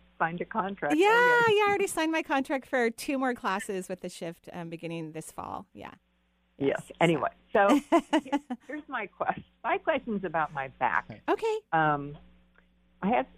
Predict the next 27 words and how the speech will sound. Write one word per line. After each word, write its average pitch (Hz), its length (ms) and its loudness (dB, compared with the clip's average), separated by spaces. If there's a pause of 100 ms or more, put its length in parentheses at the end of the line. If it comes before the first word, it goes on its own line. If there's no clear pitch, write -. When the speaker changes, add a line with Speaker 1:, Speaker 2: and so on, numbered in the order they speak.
Speaker 1:
I 220 140 2
have 233 120 0
health 196 280 0 (120)
challenges, 147 540 -4
so 185 100 2
I 165 160 2
started 190 300 -2
doing 175 280 -4 (120)
Qigong 151 400 0
in 160 180 -8
September, 156 840 0
Speaker 2:
Good 302 140 -2
Speaker 1:
and 165 80 -2
I - 260 -2
Speaker 2:
job. 147 100 -8
Speaker 1:
really 185 280 0
loved 135 320 -2 (100)
it. 196 140 -8 (100)
I 151 140 8
Speaker 2:
Mm-hmm. 147 160 0
Speaker 1:
loved 269 320 4
it, 139 200 -6 (580)
and, 180 460 2 (260)
but 190 220 -2
as 208 180 0
it 220 120 -6
got, 214 220 0